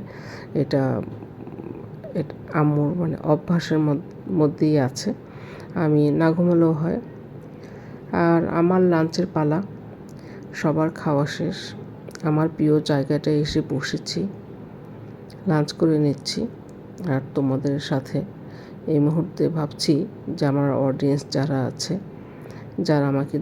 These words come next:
দেখছে, যারা আমাকে দেখবে, আম, তারা কী করছে বা তোমরা আমার, আহ, ভিডিওটাকে কীভাবে দেখছো। তোমরা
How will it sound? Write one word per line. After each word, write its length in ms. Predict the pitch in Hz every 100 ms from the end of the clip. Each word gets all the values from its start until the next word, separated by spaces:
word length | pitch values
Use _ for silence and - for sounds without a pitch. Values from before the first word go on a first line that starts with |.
| 180
দেখছে, 540 | 151 - - - 147 - - -
যারা 220 | 147 139
আমাকে 280 | 139 139 147 -
দেখবে, 420 | 160 147 - 139 143 - - - - -
আম, 580 | - 156 131 151 - - -
তারা 440 | - 151 147 143 139 -
কী 100 | 175
করছে 500 | - 151 - - 185 - - - -
বা 500 | 185 139 135 135 143 - - - -
তোমরা 440 | 165 165 175 170 214 214
আমার, 260 | 156 151 151
আহ, 420 | 156 123 139 135 147
ভিডিওটাকে 640 | 160 165 160 160 160 156 - - - -
কীভাবে 380 | - 170 160 165
দেখছো। 480 | 160 139 - 151 139 - - - - - - - - - - - - - - - - - - - - - -
তোমরা 440 | 185 185 190 170